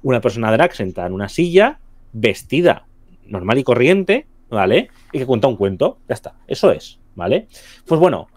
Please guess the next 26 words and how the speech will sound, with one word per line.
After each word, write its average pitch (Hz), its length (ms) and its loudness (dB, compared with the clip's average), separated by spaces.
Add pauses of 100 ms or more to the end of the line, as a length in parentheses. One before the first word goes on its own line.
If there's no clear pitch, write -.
(200)
la 123 140 2
extrema 123 340 -4
derecha 131 300 0
está 143 240 -2
con 143 200 -4
que 117 100 -2
si 92 200 -2
esto - 180 -8
es - 100 -8
pedofilia, 135 800 -2
que 113 80 -4
si 98 120 -10
van 87 140 -6
a 85 60 -10
por 95 160 -6
tus - 220 -10
hijos, 135 640 -2
etcétera, 120 600 -2
etcétera, - 560 -12 (220)
¿vale? 92 340 -12 (760)
Y 185 140 6
entonces, 196 440 2
pues 143 180 0
van 156 140 2
a 160 100 0
bo-, 151 200 0